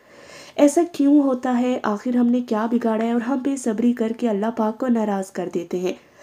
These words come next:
लेकिन अगर हम ये सोचें कि जो हो रहा है अल्लाह उसमें,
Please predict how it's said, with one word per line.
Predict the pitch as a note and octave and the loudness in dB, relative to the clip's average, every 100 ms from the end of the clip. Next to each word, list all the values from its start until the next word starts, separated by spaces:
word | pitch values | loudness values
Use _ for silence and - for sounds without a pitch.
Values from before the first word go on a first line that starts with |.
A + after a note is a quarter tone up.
| - - | -20 2
लेकिन | A3+ A#3+ A#3+ | 2 4 2
अगर | G3 B3 | 0 0
हम | C4 A#3+ | 2 2
ये | A3 | 2
सोचें | G#3+ F#3 G#3 | 0 -2 0
कि | A3+ A#3+ | 0 0
जो | A3 G3+ | 2 2
हो | A3+ A3 | 4 2
रहा | A#3 | 2
है | A#3+ F#3+ | 0 0
अल्लाह | G#3 A3 | -2 -2
उसमें, | A3 - B3 C4+ | -4 -6 -4 -4